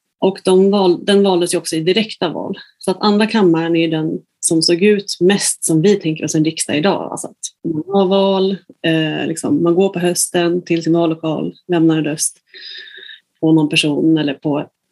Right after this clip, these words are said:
ett parti har ju blivit mer känd då. Och sen så är det kanske de som kommer in i riksdagen. Eller, liksom, så fungerar,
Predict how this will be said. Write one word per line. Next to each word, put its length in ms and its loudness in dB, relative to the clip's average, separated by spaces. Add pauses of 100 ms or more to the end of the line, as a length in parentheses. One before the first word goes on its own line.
(760)
ett 220 -2
parti 360 -2
har 80 -2
ju 60 -4
blivit 260 -4
mer 120 0
känd 240 -2
då. 180 -4 (220)
Och 160 -2
sen 560 0 (180)
så 480 -2 (760)
är 180 0
det 340 -4 (220)
kanske 240 0
de 200 0
som 280 -4
kommer 200 4
in 140 2
i 60 0
riksdagen. 420 -8
Eller, 180 0
liksom, 360 -6 (680)
så 260 2
fungerar, 680 0